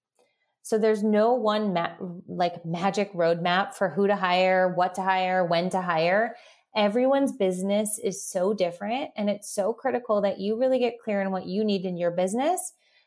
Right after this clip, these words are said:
and not just hire the roles that other people tell you to.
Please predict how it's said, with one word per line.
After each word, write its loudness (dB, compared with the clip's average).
and -2
not 0
just -4
hire 0
the 2
roles 2
that -2
other 0
people -4
tell -2
you -2
to. -12